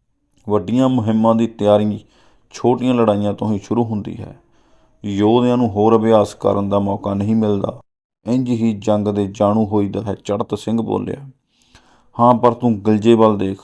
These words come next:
ਪੰਜ ਸੱਤ ਮਣ ਲੋਹੇ ਨਾਲ ਲੱਦਿਆ ਹੋਇਆ ਹੈ। ਲੜਾਈ ਵੱਡੀ ਹੋਵੇ ਭਾਵੇਂ ਛੋਟੀ,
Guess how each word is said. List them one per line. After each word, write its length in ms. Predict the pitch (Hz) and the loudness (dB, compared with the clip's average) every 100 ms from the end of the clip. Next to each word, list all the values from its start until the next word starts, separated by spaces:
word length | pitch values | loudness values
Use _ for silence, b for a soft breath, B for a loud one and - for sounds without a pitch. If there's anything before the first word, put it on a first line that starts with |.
| _ - | _ 0
ਪੰਜ 240 | 107 107 | 2 0
ਸੱਤ 320 | 101 104 - | 0 -2 0
ਮਣ 280 | 110 104 104 | 0 2 2
ਲੋਹੇ 280 | 101 101 104 | 0 0 0
ਨਾਲ 260 | 104 104 | -2 0
ਲੱਦਿਆ 360 | 98 98 107 107 | -2 0 4 6
ਹੋਇਆ 240 | 104 98 | 6 0
ਹੈ। 140 | 98 98 | 0 -6
ਲੜਾਈ 480 | 113 104 101 107 104 | -2 4 4 4 2
ਵੱਡੀ 440 | 101 101 104 113 | 0 0 0 0
ਹੋਵੇ 260 | 113 110 113 | 2 0 2
ਭਾਵੇਂ 280 | 117 107 | 2 0
ਛੋਟੀ, 500 | 101 - 110 110 117 | -2 -4 -4 -2 -8